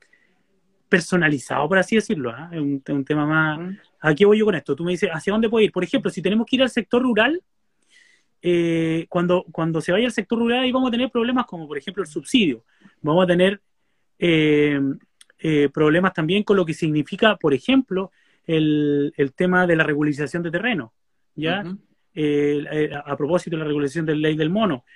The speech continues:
Speaker 1: vamos a necesitar asistente social, vamos a necesitar arquitectos, vamos a necesitar, necesitar ingenieros eléctricos,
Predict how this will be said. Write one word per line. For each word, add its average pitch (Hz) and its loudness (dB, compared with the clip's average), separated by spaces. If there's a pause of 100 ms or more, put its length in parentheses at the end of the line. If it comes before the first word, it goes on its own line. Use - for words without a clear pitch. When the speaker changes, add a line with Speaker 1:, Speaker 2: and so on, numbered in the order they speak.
(120)
Speaker 1:
vamos 214 6
a - 8
necesitar 208 6
asistente 185 -2
social, 220 -2
vamos 185 -2
a - -2
necesitar 180 -2
arquitectos, 175 -4
vamos 175 -4
a 160 -4
necesitar, 160 -4
necesitar 185 0
ingenieros 165 -4
eléctricos, 143 -4